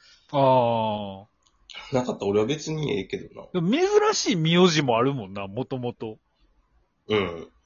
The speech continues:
Speaker 2: 何やろ、例えば。
Speaker 1: なんかでもこれって言ってええんかな？それこそ特定されてまう。
Speaker 2: うん、まあ、ええんちゃう？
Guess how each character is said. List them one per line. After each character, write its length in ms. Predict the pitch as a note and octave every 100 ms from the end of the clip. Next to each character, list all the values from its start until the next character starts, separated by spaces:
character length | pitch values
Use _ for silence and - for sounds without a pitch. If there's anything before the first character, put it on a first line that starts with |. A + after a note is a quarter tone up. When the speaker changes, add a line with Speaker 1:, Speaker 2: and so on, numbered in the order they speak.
| _ _ _ _ - - _ - -
Speaker 2:
何 320 | F#2+ G2+ A2
や 80 | G2
ろ、 240 | E2 F2+
例 300 | F#2 D#2 E2+
え 40 | E2
ば。 240 | - - _ - _ _
Speaker 1:
な 120 | D#3+ G#3
ん 20 |
か 100 | D#3+
で 60 |
も 100 | C#3+
こ 160 | - D4
れ 60 | F4+
っ 20 |
て 100 | D3+
言 160 | D3+
っ 40 | A#3
て 160 | - A2
え 40 |
え 40 |
ん 40 | C3+
か 120 | -
な？ 100 | F2
そ 140 | -
れ 80 | A#2
こ 100 | -
そ 100 | - -
特 240 | F#3+ -
定 160 | - F3
さ 100 | F3
れ 120 | D#3
て 100 | D3
ま 160 | C#3+
う。 180 | C3 B2+ - _ _ _ _ _ _ _ _ _ _ - -
Speaker 2:
う 60 | C3
ん、 240 | A#2+ C3+
ま 140 | G#3+
あ、 40 | F#3
え 80 | G#2+
え 80 |
ん 80 | D#3
ち 80 | -
ゃ 60 |
う？ 60 | -